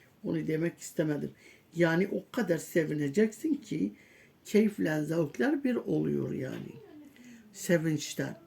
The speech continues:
Dileğin gerçekleşiyor ve buradan temiz bir haber alacaksın ve aradığını bulacaksın. Yıldızların biraz düşük, biraz nazara gelmişsin. Biraz da kendini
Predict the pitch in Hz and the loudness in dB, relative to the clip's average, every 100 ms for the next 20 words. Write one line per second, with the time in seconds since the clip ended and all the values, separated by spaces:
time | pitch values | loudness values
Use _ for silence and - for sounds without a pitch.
0 | - - _ _ _ _ - 185 214 233 | -20 -20 _ _ _ _ 2 8 8 8
1 | 233 254 247 285 277 254 - 226 277 294 | 6 4 2 -2 0 -2 -2 0 0 0
2 | - - - - - 180 175 214 202 190 | -10 -20 -20 -20 -16 -2 8 8 8 6
3 | 165 170 151 190 185 254 285 - - 190 | 4 2 2 4 6 6 2 -8 -2 4
4 | 214 - 202 214 233 277 185 185 160 160 | 4 4 2 4 4 2 4 4 4 2
5 | 139 - 185 262 277 - - - - - | -4 -4 0 0 -2 -14 -20 -20 -20 -8
6 | 170 233 - 190 196 156 156 147 143 156 | 2 2 6 6 6 4 0 0 0 2
7 | 202 208 214 214 - 240 349 - _ _ | 4 6 4 2 0 0 0 -4 _ _
8 | _ 233 247 208 175 185 170 160 170 214 | _ 2 2 2 4 4 4 4 6 6
9 | 214 208 220 - 247 - 196 190 196 - | 6 2 -2 -2 -4 -2 4 4 4 0
10 | 180 156 156 151 147 196 208 170 139 - | -2 -2 -2 -2 0 4 4 2 -4 -2
11 | 208 220 - - - _ 214 208 180 160 | -2 -2 -12 -20 -20 _ 6 8 8 6
12 | 185 196 185 170 160 165 208 | 4 4 2 2 0 0 -2